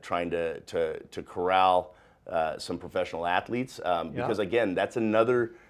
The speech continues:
Speaker 1: group of investors that really should be in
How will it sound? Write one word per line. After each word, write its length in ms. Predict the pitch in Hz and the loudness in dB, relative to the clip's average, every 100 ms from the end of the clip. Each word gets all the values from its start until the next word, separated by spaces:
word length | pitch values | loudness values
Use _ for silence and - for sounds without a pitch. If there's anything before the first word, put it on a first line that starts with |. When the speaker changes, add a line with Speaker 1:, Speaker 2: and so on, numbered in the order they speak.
| _ - 95 | _ -14 -8
Speaker 1:
group 380 | 104 117 123 | 0 2 2
of 140 | 127 113 | 0 0
investors 640 | 104 98 98 - 92 87 | 0 0 0 -2 -6 -4
that 100 | 90 | -6
really 340 | 78 123 143 110 | -2 0 2 0
should 500 | - - 185 143 107 | -2 2 4 4 2
be 260 | 113 101 | 0 2
in 240 | 95 95 | 2 0